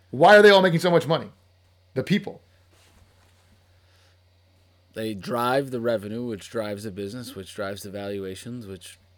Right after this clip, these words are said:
Speaker 2: drive everything else.
Speaker 1: Completely.
Speaker 2: Well,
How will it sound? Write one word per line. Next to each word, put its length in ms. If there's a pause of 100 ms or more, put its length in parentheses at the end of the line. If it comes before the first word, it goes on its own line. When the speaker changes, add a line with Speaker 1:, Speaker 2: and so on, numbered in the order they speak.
(100)
Speaker 2:
drive 520
everything 340
else. 360
Speaker 1:
Completely. 360 (1400)
Speaker 2:
Well, 280